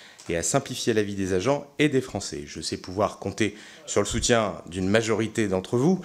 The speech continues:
peut-être pas monsieur Bernalicis qui depuis tout à l'heure a très envie de m'interroger, mais en tout cas d'une majorité d'entre vous,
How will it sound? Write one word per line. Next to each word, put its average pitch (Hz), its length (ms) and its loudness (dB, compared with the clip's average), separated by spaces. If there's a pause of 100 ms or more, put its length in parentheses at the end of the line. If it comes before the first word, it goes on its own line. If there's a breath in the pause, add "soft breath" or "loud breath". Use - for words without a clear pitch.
(240 loud breath)
peut-être - 240 -8
pas 98 120 2
monsieur 90 200 -2
Bernalicis 101 580 0
qui 98 100 -4
depuis 92 200 0
tout 104 180 -4
à 117 80 4
l'heure 120 200 2
a 95 80 -2
très 151 260 4
envie 117 200 0
de 104 60 -2
m'interroger, 101 640 2
mais 104 80 2
en 101 40 2
tout - 120 -12
cas 123 120 6
d'une 120 160 4
majorité 113 440 4
d'entre 104 280 0
vous, 98 240 2